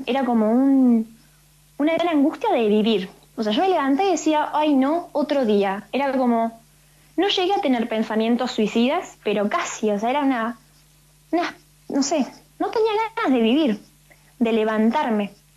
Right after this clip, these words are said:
Y me costaba muchísimo, era como que para mí salir de la cama era una lucha, en parte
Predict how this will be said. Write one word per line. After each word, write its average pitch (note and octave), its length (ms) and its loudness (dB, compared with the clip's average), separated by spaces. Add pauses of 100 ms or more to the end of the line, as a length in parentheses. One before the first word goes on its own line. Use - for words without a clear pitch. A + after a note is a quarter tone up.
(580)
Y A#3 80 2
me A#3 120 2
costaba D#4+ 360 -2
muchísimo, B3 540 0
era A#3 180 -2
como A3 220 0
que G3 320 -4
para G#3+ 160 -4
mí D#4 160 0
salir C4+ 280 0
de D#4+ 60 2
la C4+ 140 -2
cama D4+ 360 -2
era E4 280 0
una C4 180 0
lucha, D4 320 0 (1400)
en B3+ 180 0
parte - 220 -2